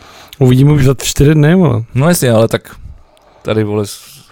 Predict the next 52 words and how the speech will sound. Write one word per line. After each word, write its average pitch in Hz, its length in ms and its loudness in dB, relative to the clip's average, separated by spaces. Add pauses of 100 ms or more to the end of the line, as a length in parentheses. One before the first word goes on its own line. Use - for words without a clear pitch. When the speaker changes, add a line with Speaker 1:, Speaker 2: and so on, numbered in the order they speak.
(180)
Speaker 2:
s 110 60 -18
našimi 107 280 -12
posluchači 107 460 -6
se 107 120 -6
Speaker 1:
Mý - 20 -2
Speaker 2:
uvidí. 107 260 -4
Speaker 1:
chlupy. 208 500 -2
Speaker 2:
Boženka 139 320 -4
pouští 127 240 -8
strašně 123 240 -8
moc 117 120 -6
chlupů. 104 320 -14
Speaker 1:
Ty 123 60 -20 (140)
vole. 123 180 -16
Speaker 2:
Rozluč 120 300 0
se. - 160 -2 (680)
Speaker 1:
Ro-, 147 140 2
Boženko? 202 500 -2 (720)
Speaker 2:
Boženka 135 300 -8
ať 131 60 -4
se 120 80 -4
rozlučí. 98 400 -8
Speaker 1:
Boženka 139 240 -12
se 117 140 -16
rozlučí. 110 440 -12
Ani 170 160 0
nevrní, 180 440 2
umí 120 240 2
vrnět 110 360 -6
vůbec? 196 260 -14 (140)
Speaker 2:
Jo, 82 240 -10
jo. 82 140 -6 (760)
Speaker 1:
Si - 120 -16
myslím, 123 180 -10
že 117 120 -10
hodně, 110 160 -8 (160)
jo, 135 120 2
jednou 165 280 -2
vlastně, 123 240 -12
když 117 100 -16
mi 139 80 -10
vlezla 123 280 -10
na 123 80 -10
břicho, 127 300 -14
začala 131 280 -12
vrnět, 135 320 -14 (200)
protože 127 220 -16
jsem 123 120 -12
se 123 60 -14
začal 139 320 -10
dusit, - 400 -14
vole. 104 200 -16